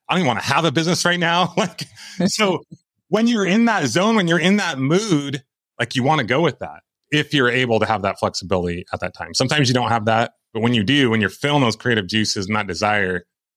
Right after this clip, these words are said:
Speaker 1: that's when you wanna create content. That's when you wanna do certain things. So.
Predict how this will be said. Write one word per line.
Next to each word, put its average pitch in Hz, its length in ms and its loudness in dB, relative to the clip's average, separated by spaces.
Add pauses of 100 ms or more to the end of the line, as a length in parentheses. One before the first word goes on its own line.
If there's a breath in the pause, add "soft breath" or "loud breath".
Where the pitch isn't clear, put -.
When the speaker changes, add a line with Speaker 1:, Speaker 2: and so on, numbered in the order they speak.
(140)
Speaker 1:
that's 160 220 -2
when 139 80 2
you 120 80 0
wanna 117 160 0
create 113 360 -2
content. 107 360 -4
That's 135 220 -2
when 139 120 0
you 120 80 2
wanna 113 240 0
do 104 200 0
certain 98 360 -2
things. - 440 -12 (180)
So. 82 220 -6